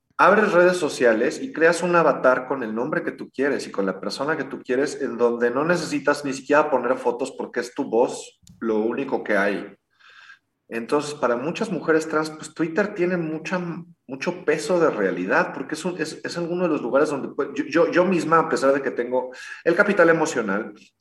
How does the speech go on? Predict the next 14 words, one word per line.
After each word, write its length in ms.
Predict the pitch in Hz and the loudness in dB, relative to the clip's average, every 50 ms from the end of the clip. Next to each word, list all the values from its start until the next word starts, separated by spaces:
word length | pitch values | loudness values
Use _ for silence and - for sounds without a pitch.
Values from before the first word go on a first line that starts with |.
| _ _ | _ _
y 280 | - 117 113 110 113 113 | -4 -2 -2 2 2 2
el 140 | 110 110 | 2 2
privilegio, 920 | 110 120 117 113 110 110 117 117 117 - 143 135 135 135 135 135 - - - | 2 0 0 0 2 2 2 2 2 2 2 4 4 4 2 0 -2 -4 -6
este, 720 | 120 104 - - - - 101 98 98 98 95 92 95 95 | -6 -6 -8 -8 -6 -4 -2 -2 -2 -2 -2 -2 -2 -2
de 120 | 95 98 98 | -2 -4 -4
independencia 680 | 98 95 92 98 - - 101 101 98 98 98 - 117 117 | -4 -4 -6 -6 -4 -4 -4 -2 -2 -4 -4 -4 -4 -4
económica 540 | 113 113 104 101 95 101 104 101 - 95 | -4 -4 -4 -4 -4 -4 -4 -4 -6 -6
como 240 | - - 92 90 90 | -6 -8 -10 -10 -8
para 340 | - 90 85 85 85 85 - | -6 -4 -4 -4 -4 -6 -8
em-, 140 | - 101 92 - _ | -10 -14 -14 -10 _
haber 240 | - 92 107 107 110 | -4 -2 0 2 2
empezado 360 | 113 113 110 117 104 110 107 | 0 0 -2 -2 -2 0 0
mi 140 | 110 110 101 | 0 -2 -4
transición, 680 | 98 90 90 87 - 87 - - - 90 80 82 85 | -6 -6 -8 -8 -8 -12 -10 -6 -6 -6 -6 -6 -10